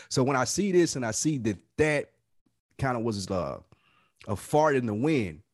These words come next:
people don't even talk about Kanye West being the richest black man 'cause they know it's bullshit. They know it's him out of his element. But I, on the other hand, see this dope-ass album that he dropped and that dope-ass interview that he did,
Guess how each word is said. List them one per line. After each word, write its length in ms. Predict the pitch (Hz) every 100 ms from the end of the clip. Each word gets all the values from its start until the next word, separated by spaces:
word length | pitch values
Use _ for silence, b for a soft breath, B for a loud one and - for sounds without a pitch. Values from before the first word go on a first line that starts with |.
| _ _ -
people 200 | 160 156
don't 140 | 143
even 200 | 127 104
talk 320 | - 160 160 127
about 280 | 113 98
Kanye 300 | - 123 113
West 260 | 107 113 90
being 140 | 110
the 80 | 98
richest 260 | 104 98 92
black 220 | 107 107
man 100 | 120
'cause 140 | 147
they 100 | 135
know 180 | 123 156 131
it's 80 |
bullshit. 560 | 92 123 165 127 - 80 B B
They 120 | 135
know 180 | 156 165
it's 100 | 139
him 140 | 165
out 160 | 151 147
of 80 | 135
his 140 | 131
element. 400 | 143 175 82 67 b b b b b _ _
But 300 | - 220 123 - _ -
I, 140 | 110
on 140 | 113 120
the 80 | 107 -
other 300 | 220 202 139
hand, 360 | 139 131 123
see 200 | - 143
this 140 | 135 98 87 -
dope-ass 800 | 143 160 151 147 135 123 101 - _ -
album 480 | 151 180 165 135 120
that 160 | 117
he 100 | 117
dropped 380 | 98 120 120 -
and 80 | 123
that 200 | 110 92
dope-ass 600 | 135 156 - 135 127 -
interview 360 | 160 202 156 127
that 160 | 117 117
he 140 | 117
did, 360 | 107 123 123